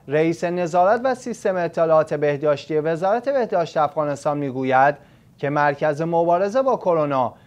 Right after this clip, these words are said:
برای تشخیص این ویروس در سراسر افغانستان هفتصد شعبه دارد و تاکید کرد که تاکنون هیچ فردی در داخل افغانستان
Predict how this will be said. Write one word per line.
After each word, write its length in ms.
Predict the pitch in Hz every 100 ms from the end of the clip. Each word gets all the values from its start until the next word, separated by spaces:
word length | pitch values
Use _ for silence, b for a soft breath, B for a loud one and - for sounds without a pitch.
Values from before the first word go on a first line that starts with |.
| B -
برای 340 | 139 151 160
تشخیص 640 | 160 160 165 - 269 -
این 200 | 247 196
ویروس 420 | 160 147 135 127 -
در 180 | 143
سراسر 580 | 143 170 165 175 - 262
افغانستان 840 | 208 - 156 143 131 - 131 151 151 b b -
هفتصد 560 | 139 143 - 160 151
شعبه 400 | - 170 180 208
دارد 420 | 214 185 151 123 - b b
و 120 | 147
تاکید 460 | 143 139 123 135 123
کرد 320 | 151 143 147 b b _
که 120 | 151
تاکنون 580 | 147 156 143 147 147 151
هیچ 300 | 143 147 -
فردی 380 | 143 139 139 151
در 220 | 151 156
داخل 400 | 156 160 160 254
افغانستان 880 | 240 190 165 147 135 - 135 143